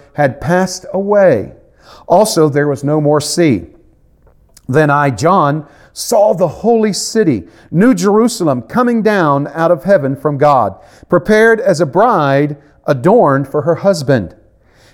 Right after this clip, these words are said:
And I heard a loud voice from heaven saying, 'Behold, the tabernacle,'" or the tent, "'of God is with men, and he will dwell with them, and they shall be his people.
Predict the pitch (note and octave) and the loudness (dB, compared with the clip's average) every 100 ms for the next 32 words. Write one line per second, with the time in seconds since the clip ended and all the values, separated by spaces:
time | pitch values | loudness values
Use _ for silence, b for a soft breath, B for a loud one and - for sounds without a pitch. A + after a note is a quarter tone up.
0 | b - E3+ F3+ E3+ D3+ G#3 G#3+ E3+ D3+ | b -2 2 2 2 2 2 2 0 -2
1 | D#3+ F3 G#3 A3 E3 E3 G#3+ F3+ - - | 0 0 2 0 -2 0 2 2 -2 -6
2 | E3 D3+ A3 F3 D3+ - - G#3 E3+ D3+ | -4 0 0 0 -4 -4 -4 0 0 0
3 | D3 b b b C#3+ D3 - B3+ A3 D#3+ | -4 b b b -2 -2 2 4 4 2
4 | C3+ D3 - A3 A3 D#3+ C#3 C3+ - D3 | -2 -6 -4 -4 -2 -2 -2 -4 -2 -2
5 | - D#3+ D#3 C#3 B2 - G3+ G3+ - - | 0 0 0 -2 -6 -4 -2 -2 -6 -20
6 | b b b b E3+ C#3 A#2+ G3+ G#3 D3 | b b b b 0 0 2 2 2 2
7 | C#3 C#3+ - b b - D#3 B2+ C3 E3 | 0 -2 -14 b b 0 2 2 0 0
8 | E3 D#3 D#3+ B2+ F2 - _ b b - | 0 0 2 0 -4 -14 _ b b -2
9 | D3+ G3 G#3+ G#3 C#3 C#3+ G#3 B3+ G#3+ D3 | 0 2 2 2 0 0 2 4 4 0
10 | - C3+ C3+ F3 D#3+ D3+ A#3 A#3+ G3+ F#3 | 0 -2 -2 -4 -4 0 0 0 -4 -8
11 | - G3 G3+ F3+ B3 G#3 C#3+ D#3 B B | -4 -2 -2 -2 0 0 0 -4 B B
12 | - E3+ E3+ - - G3+ D#3+ A#2 - - | 0 0 0 -6 -4 -2 0 0 -2 -14